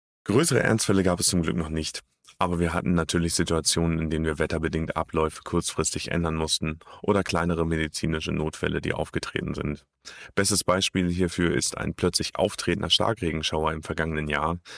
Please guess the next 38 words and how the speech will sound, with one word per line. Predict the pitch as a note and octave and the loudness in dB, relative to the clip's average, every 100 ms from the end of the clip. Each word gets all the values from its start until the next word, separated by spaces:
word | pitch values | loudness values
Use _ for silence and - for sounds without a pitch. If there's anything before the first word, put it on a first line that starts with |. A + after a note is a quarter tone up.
| - - | -18 -2
bei | E2 | 0
dem | D#2+ D#2+ | 2 0
die | |
Technik | D#2 F#2+ F#2 F2 D#2 | 0 -2 0 -2 -2
im | D2+ | 0
wahrsten | D2+ - D#2+ | 0 0 -2
Sinne | D#2 D#2 | 0 -2
des | D#2 - | -2 -2
Wortes | D2 D#2 - - | 0 0 0 -4
abzusaufen | - - - D2 C#2 - | -4 -4 -2 0 0 -2
drohte. | - - - - - - - - - | -6 -6 -6 -6 -10 -20 -20 -8 -2
Ruckzuck | A2 - G2 - | 0 2 0 2
wurde | F2+ E2+ | 2 2
die | |
Technik | - F2+ F2 D#2+ | 0 -2 -2 0
regenfest | F2+ F2 F2 - | 0 0 0 -2
gemacht | - D#2+ D#2 - - - - | 0 0 -2 -4 -16 -20 -4
und | - G#2+ | 0 2
weitere | F2+ F2+ E2+ | 2 2 2
Unterstände | - E2+ - E2 D#2+ | 0 0 0 0 0
in | E2 | -2
Form | E2 D#2+ D#2 | -2 -2 -2
von | D#2+ | -4
Faltpavillons | D2+ D#2 D#2+ - D#2 D#2 D2+ D#2 | -2 -2 -2 0 0 0 -4 -4
für | - | -4
die | E2 | -4
Besucher | D#2 D#2+ E2+ - - | -2 -2 -2 -2 -6
aufgebaut. | - - - - - - _ - _ | -8 -8 -6 -6 -8 -14 _ -20 _
In | - | 2
solchen | G2 G#2+ G#2+ G2 | 4 4 4 2
Momenten | F#2 F#2 F#2+ - F2 | 2 2 2 0 2
merkt | E2+ - | 2 0
man, | - E2 E2+ - - - - | -2 -2 -4 -8 -20 -16 -2
wie | G#2 G#2+ | 2 6
wertvoll | G2+ - F#2+ F#2 - - - - | 4 4 2 2 -2 -12 -20 -2
gute | B2 C3 | 0 0
Vorbereitung | - D3 F2+ D2+ - - - | 2 2 4 2 0 -4 -6
ist. | - - | -6 -10